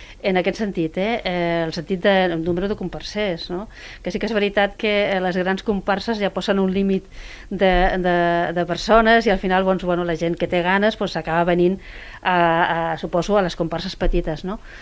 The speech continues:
Però sí que és veritat que és, em, les comparses de nova creació són un dels problemes que tenim, no? Que a vegades ens costa, eh, i, i a més hi ha un problema com aquest, no? Com, com la pandèmia que hem viscut,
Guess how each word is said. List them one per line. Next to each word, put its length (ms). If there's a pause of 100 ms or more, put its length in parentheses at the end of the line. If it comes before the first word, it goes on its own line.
(320)
Però 680
sí 80
que 80
és 80
veritat 480
que 220
és, 100 (240)
em, 640 (520)
les 380
comparses 320
de 80
nova 240
creació 400
són 160
un 80
dels 180
problemes 460
que 80
tenim, 340
no? 200
Que 100
a 20
vegades 300
ens 160
costa, 460 (840)
eh, 240
i, 160
i 80
a 80
més 140
hi 100
ha 20
un 60
problema 340
com 220
aquest, 240
no? 160
Com, 160
com 240
la 80
pandèmia 480
que 80
hem 80
viscut, 560